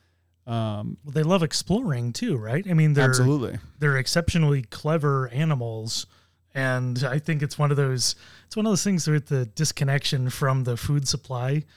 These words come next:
Speaker 2: that, uh, I'm sure you see up close and personal all the time. They're exceptionally clever animals. They're the equal to, you know, pets that we have in the house. They're very clever and smart animals.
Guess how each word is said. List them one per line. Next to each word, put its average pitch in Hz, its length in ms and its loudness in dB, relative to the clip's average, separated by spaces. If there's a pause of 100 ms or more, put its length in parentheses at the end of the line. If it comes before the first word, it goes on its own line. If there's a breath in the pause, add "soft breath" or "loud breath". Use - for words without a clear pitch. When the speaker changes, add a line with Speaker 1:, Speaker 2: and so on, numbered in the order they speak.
(420 soft breath)
Speaker 2:
that, 127 360 0
uh, 127 40 0
I'm 127 200 2
sure 156 200 2
you 135 180 2
see 139 240 2
up 123 160 0
close 135 280 2
and 120 120 -4
personal 143 420 0
all 131 200 2
the 120 100 -4
time. 143 420 0 (680 soft breath)
They're 254 180 0
exceptionally 160 640 4
clever 127 340 0
animals. 117 420 0
They're 123 300 0 (420)
the 147 460 0
equal 147 340 4
to, 127 640 0
you 139 100 -2
know, 120 140 -2
pets 139 300 -2
that 139 100 -2
we 127 80 0
have 127 180 0
in 127 60 0
the 127 80 -2
house. 160 240 0
They're 127 120 -4
very 165 300 0
clever 131 340 -2
and 139 140 2
smart 147 240 -2
animals. 120 460 -6